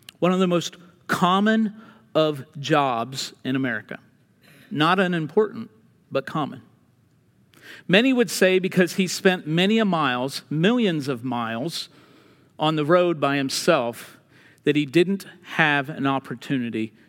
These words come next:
to preach the gospel. And what I heard from the family, and those of you that knew Tom,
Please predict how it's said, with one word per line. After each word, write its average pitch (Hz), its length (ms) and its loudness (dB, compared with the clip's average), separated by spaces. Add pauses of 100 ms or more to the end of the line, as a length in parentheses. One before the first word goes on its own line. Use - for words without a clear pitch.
(120)
to - 100 -8
preach 127 320 -6
the - 60 -8
gospel. - 520 -6 (1400)
And 151 120 2
what 165 120 2
I 160 120 2
heard 202 280 2
from 208 200 0
the 175 80 0
family, 143 600 0
and 147 220 0
those 165 180 2
of 185 120 2
you 175 160 -2
that 156 160 -2
knew 143 180 -2
Tom, 113 420 -6